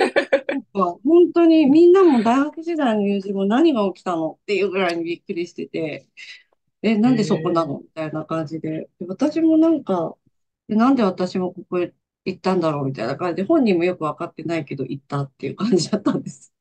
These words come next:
Speaker 2: あ、なんかエスイーみたいな仕事だったんですか？
Speaker 1: エスイーでしたね。もうエスイーの。
Speaker 2: なんかエスイーって漏れなく体とか <laughs> 心を壊すっていう。<laughs> 結構なんか、噂の職業ですけど、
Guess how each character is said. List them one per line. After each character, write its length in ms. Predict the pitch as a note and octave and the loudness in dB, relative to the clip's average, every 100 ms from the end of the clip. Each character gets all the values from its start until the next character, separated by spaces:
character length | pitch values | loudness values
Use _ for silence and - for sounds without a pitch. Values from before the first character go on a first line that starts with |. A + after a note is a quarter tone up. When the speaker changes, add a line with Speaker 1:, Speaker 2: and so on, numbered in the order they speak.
| _ _ | _ _
Speaker 2:
あ、 80 | D#3+ | -8
な 100 | E3 | -6
ん 40 | |
か 120 | D#3+ - | -4 -4
エ 100 | D#3+ | -4
ス 220 | - G#3 | -6 -4
イ 200 | A3 G#3 | -2 -2
ー 40 | |
み 120 | D3 D#3 | -4 -4
た 120 | C#3 | -4
い 60 | |
な 160 | C3 C3 | -6 -10
仕 120 | - | -8
事 220 | B2+ B2+ A#2 | -10 -6 -6
だ 60 | |
っ 40 | C3+ | -6
た 80 | - | -10
ん 60 | |
で 60 | D3 | -12
す 80 | - | -16
か？ 220 | - - F3+ _ _ _ _ _ - | -18 -18 -20 _ _ _ _ _ -4
Speaker 1:
エ 100 | G#3 | -2
ス 180 | D4 | 0
イ 80 | D#4+ | 0
ー 40 | G3 | 0
で 140 | E3+ | -4
し 80 | - | -6
た 100 | D#3 | -10
ね。 300 | D#3 D#3 D#3 D#3+ | -8 -10 -10 -12
も 120 | D#3+ | -10
う 40 | |
エ 60 | E3 | -10
ス 180 | - A3+ | -8 -6
イ 160 | A3 | -4
ー 60 | G3+ | -2
の。 80 | A#3+ | -2
Speaker 2:
な 60 | |
ん 60 | A#3 | 0
か 140 | - | 0
エ 60 | B3+ | 0
ス 220 | - A3 | -4 -2
イ 140 | A3 G3+ | -2 -2
ー 40 | |
っ 20 | |
て 120 | E3 | -2
漏 160 | D3+ E3 | -2 0
れ 100 | F3+ | 2
な 100 | E3 | 0
く 120 | - | -2
体 340 | - - E3 D#3+ | -6 -2 -2 -2
と 140 | D#3+ | -6
か 340 | - - F3 | -4 -2 -2
<laughs> 80 | - | -4
心 360 | - - - C#4+ | -16 -6 -4 -4
を 40 | |
壊 340 | - - F3+ - | -8 -6 -6 -6
す 180 | - - - | -10 -20 -14
っ 60 | |
て 80 | - | -8
い 40 | E3+ | -8
う。 220 | - - - - E4+ G#4 A4+ A4+ A4+ - G4+ | -8 -2 0 0 2 4 6 4 2 2 0
<laughs> 1000 | F4 - F#4+ - - - - _ - - | -2 -4 -4 -6 -10 -10 -12 _ -4 -4
結 260 | - - - - | -6 -10 -12 -12
構 140 | F3+ | -10
な 220 | F3 E3+ | -8 -10
ん 60 | - - | -12 -14
か、 260 | - - - D5+ C5+ _ - _ _ _ - | -12 -12 -8 -6 -8 _ -14 _ _ _ -8
噂 340 | F#3 G#3+ A3+ | -6 -4 -6
の 140 | G#3 | -6
職 260 | A#3 G3+ G#3+ | -10 -10 -6
業 160 | F3+ E3+ | -4 -4
で 200 | - - | -6 -10
す 140 | - | -12
け 160 | - - | -12 -8
ど、 180 | - | -8